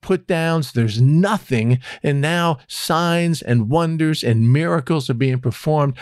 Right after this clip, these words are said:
by the apostles. Needs are getting met. It's a phenomenal situation, unlike anything we've ever seen in our lives. Amazingly,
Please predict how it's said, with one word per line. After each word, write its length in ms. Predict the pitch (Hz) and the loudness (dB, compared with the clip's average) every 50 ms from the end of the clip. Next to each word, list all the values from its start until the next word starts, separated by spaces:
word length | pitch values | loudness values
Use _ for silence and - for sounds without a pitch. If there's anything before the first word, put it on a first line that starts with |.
| - - | -12 -6
by 160 | - 120 120 113 | -4 -2 -2 0
the 140 | 101 107 | 0 -2
apostles. 680 | 107 - - - - 170 170 175 - - 180 160 147 - - - - _ | -2 -2 -4 -2 -2 0 0 0 0 0 0 0 0 -2 -6 -12 -6 _
Needs 640 | 120 123 131 143 151 165 185 202 208 202 165 143 165 | 2 2 4 4 4 4 4 4 2 2 0 0 0
are 100 | 156 135 | 0 0
getting 420 | 113 139 139 120 120 110 104 110 | 2 0 0 2 2 0 2 2
met. 320 | 120 127 135 139 147 135 - - - - | 2 2 2 0 0 -2 -4 -10 -12 -10
It's 160 | - 135 - | -10 -6 -4
a 60 | 147 | -4
phenomenal 920 | 127 - - 127 131 147 156 160 170 196 208 214 196 175 147 127 120 127 131 | -4 -2 0 0 0 2 2 0 0 0 0 0 0 0 0 0 0 0 0
situation, 800 | 127 - 165 131 - 180 160 175 220 214 208 - - - - - _ _ _ _ _ _ _ _ _ _ _ _ _ _ _ _ _ _ _ _ | 0 0 -2 0 0 0 0 2 2 0 0 -2 -4 -8 -14 -16 _ _ _ _ _ _ _ _ _ _ _ _ _ _ _ _ _ _ _ _
unlike 420 | - 127 123 123 120 117 120 123 - - | -2 0 0 2 2 0 0 0 0 0
anything 560 | 131 143 147 147 139 - - 147 139 135 131 | 0 2 2 2 0 0 0 0 2 2 2
we've 220 | 120 127 127 127 - - | 2 2 0 -2 -2 -2
ever 260 | 131 135 127 139 135 | -2 0 0 0 0
seen 720 | 131 - - - - - 165 180 175 160 135 110 95 92 | -2 -4 -8 -6 -2 0 2 2 2 2 2 2 2 2
in 140 | 98 107 110 | 2 2 2
our 120 | 117 120 | 2 2
lives. 580 | 117 127 151 170 - 82 78 - - - - - _ _ _ _ - - | 2 0 0 -2 -4 -6 -8 -10 -14 -16 -16 -18 _ _ _ _ -6 -2
Amazingly, 1200 | 120 127 127 131 160 180 208 240 262 247 185 - 123 107 95 90 92 87 - - - 107 120 - | 2 2 4 4 4 2 2 2 0 -2 -2 0 -2 -2 -2 -2 -6 -8 -10 -10 -10 -10 -10 -12